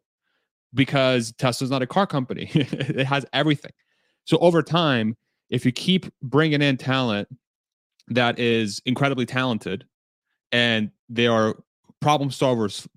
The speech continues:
problem solvers first, and you're incentivized to vertically integrate. Another thing he said at the meeting was that they're gonna get into mining. I forgot to say that.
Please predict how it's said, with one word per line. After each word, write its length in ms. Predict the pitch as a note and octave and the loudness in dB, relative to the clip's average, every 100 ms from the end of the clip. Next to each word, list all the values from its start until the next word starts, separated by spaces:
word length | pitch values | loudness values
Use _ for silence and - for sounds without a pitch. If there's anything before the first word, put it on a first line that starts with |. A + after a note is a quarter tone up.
| - | 0
problem 340 | D#3 D#3 E3 | 2 2 -2
solvers 580 | - - C3+ C3 A2 - | -4 0 0 2 -2 -4
first, 600 | - D3+ A#2 - - - _ _ _ _ _ _ _ | -2 2 2 0 -12 -16 _ _ _ _ _ _ _
and 260 | D3+ F3 F3 | 0 2 4
you're 200 | D#3+ D3+ | 2 2
incentivized 1200 | C#3 C3 - D#3 D3 B2 G#2+ G2+ F#2+ A2+ - - _ _ _ - | 0 -4 -2 0 0 0 0 0 -4 -6 -10 -14 _ _ _ -10
to 260 | - C#3 A#2 | 0 2 2
vertically 540 | A2 D3+ D#3+ - E3 | 2 2 0 -2 -2
integrate. 640 | - C3+ C3 C3 B2 B2 - | 0 -2 2 2 2 0 0
Another 280 | D3 E3 | 0 2
thing 200 | E3+ F3+ | 0 0
he 60 | D#3 | -2
said 180 | C#3+ D3+ | -2 -2
at 80 | C3+ | -2
the 60 | |
meeting 240 | B2+ D3 C3 | 0 0 2
was 140 | A#2 | 0
that 100 | A2+ | 0
they're 100 | A2 | -2
gonna 120 | A2+ | 0
get 100 | A2+ | 0
into 160 | G#2+ G2+ | -2 -2
mining. 400 | G2+ G2+ F#2 - | -2 -2 -4 -8
I 60 | - | -8
forgot 240 | - G2+ | -4 -4
to 60 | - | -6
say 200 | - F#2 | -4 -4
that. 140 | F2 | -4